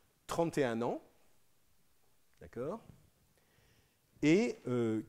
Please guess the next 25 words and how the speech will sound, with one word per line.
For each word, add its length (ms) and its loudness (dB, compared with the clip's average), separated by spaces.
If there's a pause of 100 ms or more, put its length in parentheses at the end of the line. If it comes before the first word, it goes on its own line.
(140)
qui, 580 -2
euh, 320 -2 (420)
montre 520 6
qu'effectivement, 920 4 (920)
on 120 2
peut, 520 6
euh, 400 -4 (960)
euh, 80 -10
faire 260 4
de 80 2
l'ingénierie 840 6 (460)
pour 220 -2
adapter 480 8
ce 180 -2
système, 580 2
pour 300 -6
couper 380 4
de 120 2
manière 600 6 (440)
extrêmement 680 4
précise 640 -4
dans 160 2
des 120 0
cellules 360 -2
humaines, 460 2